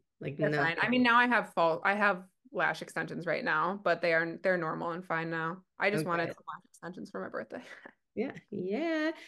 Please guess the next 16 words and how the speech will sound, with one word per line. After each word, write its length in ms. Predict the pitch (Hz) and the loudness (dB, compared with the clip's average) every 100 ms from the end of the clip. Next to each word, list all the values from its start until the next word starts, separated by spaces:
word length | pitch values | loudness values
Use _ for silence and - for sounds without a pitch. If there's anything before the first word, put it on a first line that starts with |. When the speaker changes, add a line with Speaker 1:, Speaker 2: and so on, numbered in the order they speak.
| - _ | -20 _
Speaker 1:
So 540 | - 247 240 226 175 - - | 2 6 10 10 8 2 0
how 140 | 226 214 | 4 6
much 240 | 202 202 | 4 0
was 160 | 185 160 | -4 0
that 380 | 165 - - - | 2 2 -2 -2
sur-, 260 | 147 - | -2 0
or 360 | 147 139 110 - - | 2 2 0 -10 -6
laser? 600 | 139 139 135 123 147 - _ _ _ _ _ - | 0 0 0 -2 -2 -4 _ _ _ _ _ -12
Speaker 2:
Um, 260 | 226 214 214 - | -4 -2 -2 -6
I 100 | 240 | -6
don't 280 | 233 196 277 | -4 -4 -2
remember. 800 | 269 220 214 226 214 196 175 - | -2 -2 -2 0 2 4 6 6
I 80 | 220 | 4
remember 800 | 247 277 240 233 302 381 381 359 - | 6 6 4 2 4 4 2 0 -2
thinking, 380 | 262 240 269 254 | -4 -2 -2 -2
like, 180 | 220 | -2